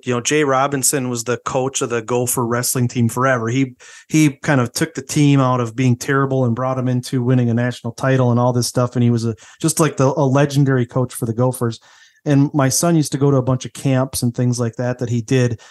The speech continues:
And one of the things that, he, you know, and, and so you're expecting, like, this, you know, this legendary coach. He had, like, the biggest camp system in the country for wrestling.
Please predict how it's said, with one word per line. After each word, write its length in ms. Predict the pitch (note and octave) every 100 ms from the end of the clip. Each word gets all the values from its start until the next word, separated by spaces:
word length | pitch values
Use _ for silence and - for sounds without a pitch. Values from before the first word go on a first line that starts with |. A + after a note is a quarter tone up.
| _ -
And 160 | C#3
one 120 | D3
of 80 | G#3
the 40 | F#3
things 280 | F3 E3+
that, 100 | D#3
he, 100 | D3+ -
you 80 | C#3+
know, 140 | C#3+
and, 100 | D3
and 140 | E3+ -
so 80 |
you're 160 | D3+ D3
expecting, 600 | C#3+ - G#3+ G#3+ F#3+ D#3
like, 180 | C#3+ C#3
this, 240 | C3+ -
you 80 | C3
know, 80 | A#2
this 160 | A2 F#3
legendary 600 | G#3+ G#3+ F3+ F3 D#3+ C#3
coach. 520 | - D#3+ D#3 D3 -
He 100 | C3
had, 260 | C#3 C3+
like, 200 | - B2
the 180 | - C#3
biggest 360 | - A3 E3 -
camp 320 | - D#3+ -
system 360 | - D#3 - C#3+
in 60 |
the 80 | B2+
country 420 | B2+ D#3 C#3+ D3
for 160 | C#3 C3+
wrestling. 520 | B2 C#3+ - D3+ C3+